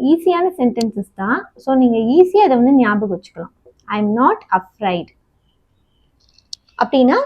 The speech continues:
நான் பயப்படவில்லை அப்படின்னு அர்த்தம். இப்போ நெக்ஸ்ட் சென்டென்ஸ் குழி. இப்ப நம்ம வந்து குழந்தைங்கிட்ட எல்லாத்தையும் சொல்றோம்ல, "போய் குளி" அப்படின்னு சொல்லணும். அதை எப்படி சொல்லலாம்? Take a bath. எப்படி சொல்லலாம்? Take a bath. Take a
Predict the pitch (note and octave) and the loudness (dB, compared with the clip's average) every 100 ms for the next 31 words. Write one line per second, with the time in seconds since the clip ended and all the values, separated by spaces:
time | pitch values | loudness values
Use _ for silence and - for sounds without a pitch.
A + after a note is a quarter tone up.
0 | B3+ C4 F#4+ B4+ B3 A#3 C#4 C#4 C4 D4+ | -2 -2 0 -2 2 4 4 4 2 2
1 | G#3+ G3 G3+ G#3 D#3 - G3+ G3+ B3+ A4+ | 0 0 2 0 -6 -8 -6 -4 -4 -4
2 | A3+ - D3 - _ _ _ _ _ C4 | -6 -8 -18 -18 _ _ _ _ _ -2
3 | B3+ D#4 C#4 C4 - D4 B3 A3+ G4 - | 2 4 2 0 0 0 2 0 -2 -6
4 | _ - F#4 D#4+ A3 - _ _ _ - | _ 4 4 6 0 -8 _ _ _ 0
5 | D#4 C#4+ C#4 D4 G#4 B4 - - D4+ E4 | 2 2 0 2 2 0 -2 2 4 4
6 | D4 C4+ C#4 B3 D#4 C4+ B3 A#3 C4+ C#4+ | 4 6 6 4 -2 -2 0 2 2 0
7 | C#4+ C#4+ D4+ F4 - A3+ A3 C4 - A3 | -2 0 4 4 2 -2 0 -4 -2 -4
8 | G3 - A#3 C4 D4 D#4+ D#4 C#4 C4+ C4+ | -4 -4 0 2 2 0 -4 -4 -2 -2
9 | C#4 F4 - _ _ _ _ F4 F4+ F#4+ | -2 -4 -8 _ _ _ _ 0 2 0
10 | F#4+ A3+ F#3+ D#3 _ _ _ A#3 C4 C4 | 0 2 2 0 _ _ _ -4 -4 -2
11 | C#4 C4+ C#4 G4+ D5 _ _ _ - D4+ | 0 2 2 2 -2 _ _ _ 2 2
12 | - G#4+ A#4+ A3+ G#3 F3+ _ _ _ _ | 4 -2 0 0 0 0 _ _ _ _
13 | _ _ _ _ _ _ _ _ _ _ | _ _ _ _ _ _ _ _ _ _
14 | _ _ _ _ _ _ _ _ _ _ | _ _ _ _ _ _ _ _ _ _
15 | _ _ _ _ _ _ _ B3 B3 B3 | _ _ _ _ _ _ _ 2 2 0
16 | D#4 | -2